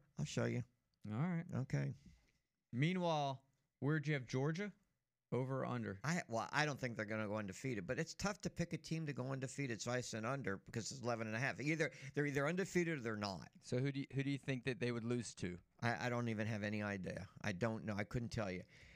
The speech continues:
Speaker 1: They don't have an experienced quarterback either in Carson Beck. He hasn't really played hardly at all, if at all. I didn't even know if he got in much last year to replace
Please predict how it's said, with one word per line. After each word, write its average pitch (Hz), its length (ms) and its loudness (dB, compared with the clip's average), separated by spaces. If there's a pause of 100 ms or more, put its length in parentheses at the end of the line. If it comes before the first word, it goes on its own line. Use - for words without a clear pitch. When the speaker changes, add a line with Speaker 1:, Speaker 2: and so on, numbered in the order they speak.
(120)
Speaker 1:
They 139 120 4
don't 185 220 2
have 160 200 2
an 147 120 -2
experienced 131 580 -2
quarterback 117 600 0
either 127 520 0
in 113 160 -6
Carson 117 500 -2
Beck. 117 360 0
He 104 120 -2
hasn't 110 400 -2
really 110 360 0 (280)
played 104 280 -2
hardly 110 380 -2
at 85 60 -6 (100)
all, 110 420 -2
if - 200 -6
at 104 100 -2
all. 101 340 -4 (400)
I 165 60 2
didn't 156 100 4
even 120 140 0
know 117 60 2
if - 100 -2
he 113 60 -2
got 107 180 2
in 120 100 0
much 98 280 -2
last 101 340 0
year 117 100 2
to 98 60 0
replace 95 460 -2